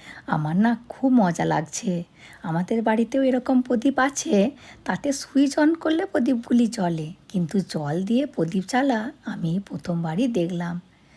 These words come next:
যাই হোক, আন্টি আমাকে দায়িত্ব দিয়েছে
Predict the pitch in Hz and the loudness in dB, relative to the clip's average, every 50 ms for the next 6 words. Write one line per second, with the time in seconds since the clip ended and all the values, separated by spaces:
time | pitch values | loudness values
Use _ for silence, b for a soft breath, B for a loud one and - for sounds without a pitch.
0 | b b b b b b b b - 202 - 196 170 190 196 196 - - 165 160 | b b b b b b b b -2 0 0 0 0 0 0 -2 -2 -4 -4 -4
1 | 160 147 233 208 185 160 160 165 - - 208 - 170 170 165 - - - 220 202 | -4 -2 0 0 0 -2 -4 -4 -6 -6 -6 -4 -4 -4 -6 -4 -4 -6 -4 -2
2 | 254 233 240 233 - 311 381 494 | -2 -2 -2 -2 -4 -6 -8 -8